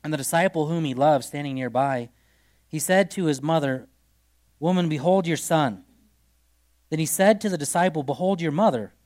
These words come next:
And from that hour, the disciple took her to his own home. After this, Jesus, knowing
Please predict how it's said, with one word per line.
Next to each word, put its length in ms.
And 100
from 140
that 200
hour, 300
the 100
disciple 460
took 240
her 160
to 160
his 140
own 220
home. 280
After 260
this, 240
Jesus, 380
knowing 400